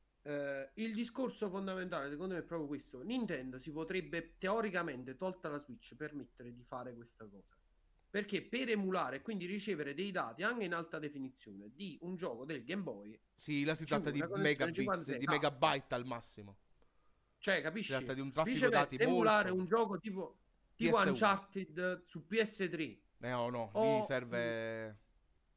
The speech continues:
Speaker 1: Dino Crisis su P S uno. Dino Crisis, per quando era un gioco
Speaker 2: Era
Speaker 1: sviluppato in
Speaker 2: pesante.
Speaker 1: sedici bit, aveva milioni di poligoni.
Speaker 2: Sì.
Speaker 1: Passarli tutti, non sapendo se il consumatore ha addirittura la possibilità di poter giocare quel gioco.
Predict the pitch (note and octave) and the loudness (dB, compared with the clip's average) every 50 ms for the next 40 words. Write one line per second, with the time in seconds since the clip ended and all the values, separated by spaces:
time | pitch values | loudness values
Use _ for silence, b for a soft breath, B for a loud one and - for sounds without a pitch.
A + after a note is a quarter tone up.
0 | _ _ D3+ E3+ A#3+ B3+ B3 A#3+ A3+ - A3 A3+ G#3+ F#3 F3+ G3+ F#3 - - F3+ | _ _ 0 2 4 6 6 6 6 4 4 0 -2 -2 -4 -4 -6 -6 -8 -8
1 | D#3+ - G#3 G#3+ A3 G#3+ - - G3+ F#3+ D#3+ C#3 C3+ C#3+ D3+ F#3 A#3+ A#3+ A3+ G3+ | -4 0 2 2 2 2 0 0 0 0 0 0 -2 -2 -2 -2 0 0 0 0
2 | F#3+ G3+ D#3+ D3 D3+ C#3+ - D#3 E3 - - A3+ A#3 G#3+ F#3+ F3+ F3 F3+ A3 G#3 | 0 -2 -4 -4 -8 -8 -6 -6 -6 -2 0 0 0 2 0 0 0 2 0 0
3 | F#3+ F3 D#3 E3+ E3+ - - G#3 G3+ D#3+ C3 - C3+ A2 F#2+ - E3 E3 - D3 | 0 -2 -4 -6 -6 -2 0 2 2 2 0 0 -2 -2 -2 -4 -6 -8 -10 -10
4 | D3 - _ - F#3+ F#3+ F#3+ D#3+ E3 E3+ F#3 G3 G3+ G#3 A#3+ B3+ B3 A#3 F#3+ G3 | -12 -8 _ -4 -2 -2 -2 -2 0 0 2 2 2 4 4 2 2 2 0 0
5 | D#3 D#3 D3+ F3 G3+ E3+ C#3 C3+ C3 B2+ B2 A#2 - _ - - C3 - _ _ | 0 -2 -2 -2 -2 -4 -4 -6 -8 -8 -10 -12 -14 _ -12 -12 -12 -12 _ _
6 | _ _ _ _ - G#3+ G#3 G#3 - - - C4+ C4 B3+ A#3+ A3+ G3 A3+ G#3 D#3+ | _ _ _ _ 2 2 2 2 -2 -2 -2 -2 0 0 -2 -2 -2 -4 -6 -8
7 | - _ _ - D#3+ C#3+ C3+ - - - - - - - - G#3 B3+ C4+ B3+ G#3 | -10 _ _ -8 -6 -6 -6 -8 -12 -18 -20 -20 -12 -2 2 2 4 4 4 2
8 | A#3+ A#3 G#3+ G#3+ F#3+ F3+ E3+ E3+ - C4 C4+ - - A3+ A3 G#3 G#3 G3+ G#3 G#3 | 2 4 4 4 4 2 0 -2 0 0 -2 2 4 4 4 4 2 2 0 2
9 | G3 G3+ D#3+ D#3+ D#3 D#3 D#3+ - - F3+ F3+ E3 D#3+ G3+ G3 G3+ G3+ - C4 A#3 | 2 0 0 0 0 0 -2 -2 -2 -2 0 0 0 -2 -2 -2 -4 -2 0 2
10 | G#3+ G3 F#3 E3 F#3 F3+ - - F#3+ F3+ E3 F3+ F#3+ G3+ A3+ A3 F#3 D#3+ D#3+ D3+ | 2 2 2 2 -2 -6 -6 -8 -10 -8 -6 -6 -2 0 0 0 0 0 -2 -4
11 | D#3+ D3+ D#3+ D3+ C#3 C#3+ D#3+ E3 E3+ D#3+ D#3 C#3+ D3+ D3 C3+ C3 D3 B2+ A2 G2+ | -4 -6 -6 -6 -6 -6 -4 -2 -2 -2 -2 -2 -4 -6 -4 -6 -6 -6 -8 -10
12 | G#2 G#2+ | -14 -18